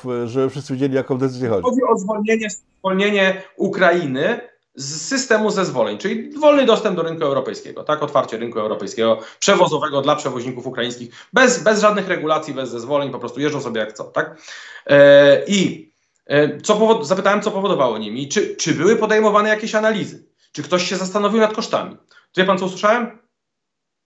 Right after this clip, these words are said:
Speaker 2: Nie, bo wojna.
Speaker 1: Ale jak to?
Speaker 2: Nie, bo wojna.
Speaker 1: Ale, a
Speaker 2: No nikt nic nie liczy,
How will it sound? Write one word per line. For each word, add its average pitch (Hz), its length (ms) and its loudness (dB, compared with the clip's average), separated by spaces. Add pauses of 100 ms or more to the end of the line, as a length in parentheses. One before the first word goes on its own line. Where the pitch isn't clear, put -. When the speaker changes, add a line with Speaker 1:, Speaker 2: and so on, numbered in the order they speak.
Speaker 2:
Nie, 185 180 0
bo 180 120 2
wojna. 95 360 -6 (1400)
Speaker 1:
Ale 131 180 0
jak 123 160 0
to? - 200 -10
Speaker 2:
Nie, 160 340 -2
bo 208 120 2
wojna. 139 240 0
Speaker 1:
Ale, 123 200 -4
a 127 120 -6 (240)
Speaker 2:
No 233 160 2
nikt 302 200 0
nic 285 160 -2
nie 262 80 0
liczy, 233 140 -6